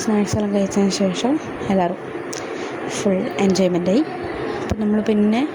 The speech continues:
കുറച്ച് കഴിഞ്ഞിട്ട് മുന്നേ കളിച്ചു. നമ്മൾ ഒരു മണിക്കൂർ ലേറ്റായി ഗൈസ്. കൽ-, ഏ, കല്യാണത്തിന്, ഇതൊരു ക്രിസ്ത്യൻ കല്യാണമാണ്. അപ്പം മറ്റേ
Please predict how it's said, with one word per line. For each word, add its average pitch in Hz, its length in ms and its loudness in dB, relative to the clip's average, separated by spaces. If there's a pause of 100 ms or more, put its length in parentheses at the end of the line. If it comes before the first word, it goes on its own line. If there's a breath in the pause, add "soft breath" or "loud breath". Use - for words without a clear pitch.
(560 loud breath)
കുറച്ച് 202 260 0
കഴിഞ്ഞിട്ട് 226 240 2
മുന്നേ 214 200 4 (480)
കളിച്ചു. 185 360 0 (1000 loud breath)
നമ്മൾ 202 220 6 (100)
ഒരു 220 240 6
മണിക്കൂർ 208 400 4 (140)
ലേറ്റായി 180 500 2
ഗൈസ്. 190 260 2
കൽ-, 180 260 4 (100)
ഏ, - 20 4 (580 loud breath)
കല്യാണത്തിന്, 196 680 2
ഇതൊരു 202 280 4
ക്രിസ്ത്യൻ 214 420 0
കല്യാണമാണ്. 175 500 2 (580 loud breath)
അപ്പം 208 300 2 (1120)
മറ്റേ 196 260 2